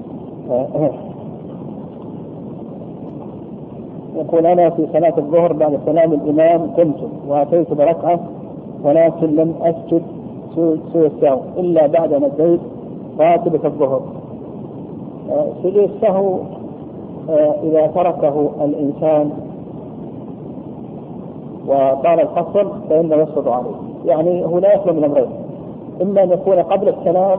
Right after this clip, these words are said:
وإما أن يكون بعد السلام. بعد السلام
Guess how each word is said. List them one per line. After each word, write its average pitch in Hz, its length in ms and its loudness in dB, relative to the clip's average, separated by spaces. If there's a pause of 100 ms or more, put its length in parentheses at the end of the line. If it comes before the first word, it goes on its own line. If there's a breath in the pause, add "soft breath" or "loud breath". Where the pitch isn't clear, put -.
(120)
وإما 180 260 4
أن 160 80 4
يكون 170 260 2
بعد 147 160 4
السلام. 139 340 0 (1400)
بعد 208 240 4
السلام 196 520 4